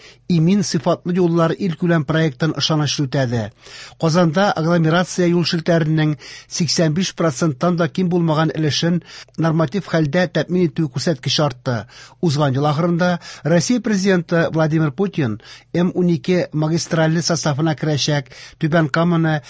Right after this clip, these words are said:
һәм Чаллыны урап узу хәрәкәтенә старт бирде. Бу трасса бик кирәкле булып чыкты. Ул Россия транспорт маршрутының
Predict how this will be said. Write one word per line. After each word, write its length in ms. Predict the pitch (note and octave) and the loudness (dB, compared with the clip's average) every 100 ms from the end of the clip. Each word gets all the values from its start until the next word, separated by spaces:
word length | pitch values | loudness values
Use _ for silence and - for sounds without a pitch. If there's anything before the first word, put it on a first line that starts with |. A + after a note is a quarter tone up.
| - | -6
һәм 160 | E3 F3 A#3 | -2 -2 0
Чаллыны 560 | F3+ D#3 D#3 D#3+ F#3 | 0 2 2 2 0
урап 320 | - E3 F3 E3+ | 0 -2 0 -2
узу 240 | C#3+ E3 | -2 -2
хәрәкәтенә 720 | E3 D#3 D#3+ C#3 D3+ D3+ C#3+ - | 0 -2 -2 -2 -2 -2 -4 -8
старт 340 | - D#3+ C3 | -4 -2 -2
бирде. 460 | C3+ C#3 A#2 A2+ G#2 - - - | -2 -4 -2 -6 -6 -14 -18 -4
Бу 140 | D#3 D#3 | -2 2
трасса 420 | E3+ F3+ - E3+ | 2 0 0 -2
бик 220 | E3 - | -2 -2
кирәкле 320 | F3+ F3 F3+ | 0 0 0
булып 160 | F#3+ D3+ | -2 -2
чыкты. 400 | D#3+ - B2+ A2 - - | -4 -4 -6 -6 -8 -6
Ул 180 | E3 F3 | 0 2
Россия 440 | D#3 D#3+ - F#3+ F3+ | 2 0 0 -2 0
транспорт 580 | E3 E3+ - F3+ - | 0 0 -2 -8 -6
маршрутының 720 | E3 D#3 - E3 D#3 D3+ D#3 | -4 -4 -2 -2 0 0 0